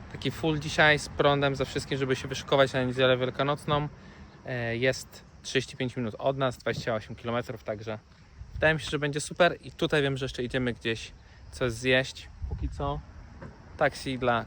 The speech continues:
Chloe gotowe. Fura stoi, jak widzicie, parking pusty, bo to centrum handlowe jest zamknięte. E, Wielkanoc jest naprawdę dobra, jeżeli jesteście okej z zimnymi temperaturami wieczorem, bo co?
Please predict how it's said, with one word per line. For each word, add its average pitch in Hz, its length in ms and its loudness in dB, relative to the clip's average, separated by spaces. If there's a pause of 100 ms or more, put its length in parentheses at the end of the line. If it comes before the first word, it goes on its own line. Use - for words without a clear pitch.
Chloe 120 220 0
gotowe. 143 500 4 (800)
Fura 151 180 2
stoi, 139 340 2
jak 135 180 2
widzicie, 127 320 -6
parking 135 360 4
pusty, 156 320 -4
bo 123 140 0
to - 100 -12
centrum 131 300 -4
handlowe 123 360 2
jest 113 120 2
zamknięte. 151 600 0 (800)
E, 110 180 0
Wielkanoc 294 380 4
jest - 120 -4
naprawdę 208 340 6
dobra, 180 440 6 (680)
jeżeli 165 260 4
jesteście 170 320 2
okej 180 220 4
z 165 40 0
zimnymi 170 280 2
temperaturami 160 640 2
wieczorem, 156 420 2
bo 139 140 4
co? 214 320 4